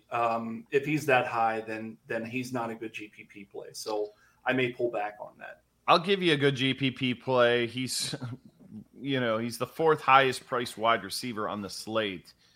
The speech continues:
Speaker 2: So I don't think anybody's gonna play him. But Terry McLaurin versus Tampa, I think, is interesting. You know, the way that you can score against that Tampa defense is, is taking advantage of that secondary. And, uh, I, this is one of those, like,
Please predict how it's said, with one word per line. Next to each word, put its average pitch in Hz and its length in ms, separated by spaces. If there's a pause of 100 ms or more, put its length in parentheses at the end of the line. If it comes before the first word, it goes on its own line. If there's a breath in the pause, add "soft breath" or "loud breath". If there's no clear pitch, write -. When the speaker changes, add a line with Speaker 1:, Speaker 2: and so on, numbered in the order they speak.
(300 soft breath)
Speaker 2:
So 104 220
I 120 80
don't 123 120
think 113 120
anybody's 110 400
gonna 98 140
play 120 280
him. 107 80
But 104 140
Terry 156 220
McLaurin 123 560
versus 107 360
Tampa, 110 560 (360 soft breath)
I 120 120
think, 120 200
is 107 140
interesting. 113 720 (380)
You 135 100
know, 123 60
the 120 100
way 151 380
that 131 180
you 127 160
can 117 240
score 123 380
against 117 300
that 107 160
Tampa 107 300
defense 107 540
is, 101 380 (340 soft breath)
is 113 200
taking 127 280
advantage 120 480
of 113 80
that 107 200
secondary. 101 880
And, 98 480
uh, 95 340 (140)
I, 120 180 (320)
this 131 120
is 139 100
one 190 160
of 165 40
those, 139 200
like, 131 200